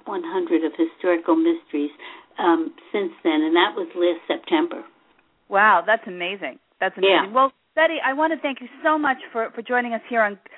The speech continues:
Speaker 2: on Nice Girls Reading Naughty Books. It's been really interesting to hear about your, your journey.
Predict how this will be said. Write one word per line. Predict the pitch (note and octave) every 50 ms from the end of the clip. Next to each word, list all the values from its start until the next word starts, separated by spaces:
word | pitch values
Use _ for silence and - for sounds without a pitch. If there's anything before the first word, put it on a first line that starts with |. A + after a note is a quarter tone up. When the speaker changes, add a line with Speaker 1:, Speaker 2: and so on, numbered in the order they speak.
| - - - -
Speaker 2:
on | G#3 G#3
Nice | G#3+ G#3 G#3 G3+ -
Girls | - G#3+ G3+ F#3
Reading | G3 G#3 G3 F#3+ F#3+
Naughty | F#3 F3 E3+ F3
Books. | F3 - E3+ E3+ - -
It's | - F#3+ -
been | - G3 G3
really | G3 G#3+ A3+ A#3+ A#3+
interesting | G#3+ G#3+ G3+ - G#3 - - A3 G3+ G#3 G3 -
to | - G3 F3+ -
hear | - A3 G#3+ G#3+
about | G3+ G3+ F#3+ F#3+ - -
your, | F#3+ F#3+ F3+ F3 E3+
your | - F#3+ F#3 F#3 F3+
journey. | D#3+ - F3 E3 E3 E3 E3 E3 - -